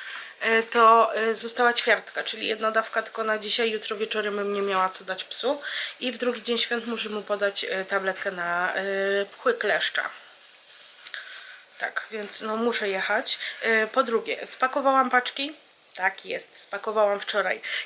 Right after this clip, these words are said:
Nie miałam siły iść ich zanieść, bo ich jest cztery, one są ciężkie. Muszę je załadować do samochodu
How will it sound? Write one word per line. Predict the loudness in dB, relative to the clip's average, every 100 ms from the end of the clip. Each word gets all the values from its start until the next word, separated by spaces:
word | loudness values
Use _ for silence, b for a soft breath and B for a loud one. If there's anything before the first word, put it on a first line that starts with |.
| 0
Nie | 4
miałam | 6 8 6 4
siły | 0 2 0
iść | 0 -4 -4
ich | -4 -2
zanieść, | 0 0 -2
bo | -2 -4
ich | -2
jest | -4 -2
cztery, | -2 0 2
one | 2 0
są | -2 -4
ciężkie. | -2 0 0 -2 -4 -8
Muszę | -8 -4
je | -2
załadować | 0 2 4 4 0
do | -2
samochodu | -2 -2 -4 -4 -4